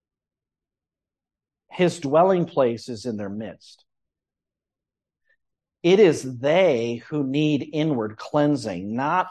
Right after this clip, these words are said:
only that their approach to God may be free from defilement, but that they may be a fit habitation for him.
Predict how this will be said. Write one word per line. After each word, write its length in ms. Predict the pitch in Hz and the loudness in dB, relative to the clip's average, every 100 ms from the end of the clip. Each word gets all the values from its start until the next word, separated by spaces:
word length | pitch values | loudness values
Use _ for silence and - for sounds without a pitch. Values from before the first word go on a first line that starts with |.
| - | 0
only 560 | 175 233 208 143 135 | 2 4 4 4 2
that 220 | 127 131 147 | 0 -4 -2
their 140 | 123 | -2
approach 460 | 120 - 185 180 - | -2 -2 -2 -2 -6
to 80 | |
God 300 | 123 139 135 | -2 0 0
may 120 | 127 120 | -2 -6
be 120 | 117 | -8
free 280 | - 156 147 | -4 -4 -2
from 180 | 127 | -4
defilement, 760 | 110 - - 156 175 139 107 104 | -6 -4 0 2 0 -2 -6 -6
but 180 | 123 120 | -6 -4
that 180 | 131 139 | -4 -2
they 140 | 131 | -4
may 200 | 131 151 | -2 -4
be 180 | 147 120 | -4 -6
a 120 | 107 - | -6 -6
fit 220 | 156 151 151 | -2 -2 -2
habitation 920 | - 135 127 110 - 143 135 120 101 - | -10 -8 -8 -10 -10 -10 -8 -12 -14 -10
for 140 | 104 | -12
him. 320 | - 202 165 | -8 -8 -8